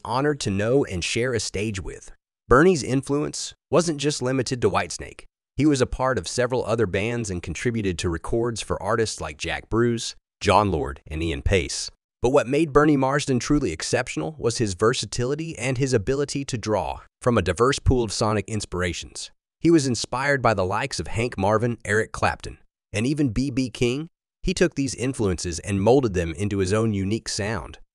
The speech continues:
a sound that would become iconic in the world of rock and blues. Bernie was a man who lived for the music, and that passion was evident in every note he played, every song he wrote, and every performance he gave.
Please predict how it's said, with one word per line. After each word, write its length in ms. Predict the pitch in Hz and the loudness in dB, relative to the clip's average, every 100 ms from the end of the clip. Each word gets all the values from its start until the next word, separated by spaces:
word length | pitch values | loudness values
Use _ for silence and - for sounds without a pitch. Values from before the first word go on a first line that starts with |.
| _ | _
a 80 | - | -8
sound 340 | - 120 131 | -4 -2 0
that 120 | 117 95 | -2 -2
would 140 | 90 | -4
become 300 | 92 - 98 | -4 -2 -2
iconic 540 | 85 - 110 127 98 | -2 -6 -6 -6 -4
in 60 | 82 | -4
the 80 | 78 | -2
world 280 | 87 104 92 | 2 2 2
of 100 | 90 | 0
rock 240 | 87 - | -2 -2
and 120 | 76 | -4
blues. 480 | 73 76 - - - _ _ - | -6 -8 -6 -8 -10 _ _ 6
Bernie 240 | 156 185 | 6 6
was 160 | 151 127 | 2 2
a 60 | |
man 260 | 113 123 143 | 0 -2 -2
who 140 | 131 | 0
lived 200 | 120 127 | 0 0
for 100 | - | 0
the 80 | 117 | 2
music, 520 | 101 107 73 55 - _ _ - | 2 0 -2 -10 -16 _ _ -2
and 160 | 117 | 0
that 160 | 131 - | 0 0
passion 460 | 139 139 - 151 | -2 0 0 0
was 140 | 127 107 | 0 -2
evident 360 | 123 120 123 - | 0 0 0 -2
in 160 | 101 - | -6 0
every 300 | 123 143 147 | 0 2 2
note 240 | 101 104 | 4 2
he 120 | 104 | 0
played, 400 | 101 - - - - _ _ | -6 -8 -10 -16 -20 _ _
every 240 | 110 131 135 | -2 0 0
song 380 | - 123 123 | 4 6 6
he 100 | 107 | 4
wrote, 360 | 92 87 95 - - | 2 0 0 -6 -6
and 160 | 92 - | -6 -2
every 260 | 90 104 | 0 0
performance 540 | 101 101 110 107 80 - | 0 0 0 0 -2 -8
he 60 | |
gave. 440 | 76 67 52 - | -8 -8 -10 -16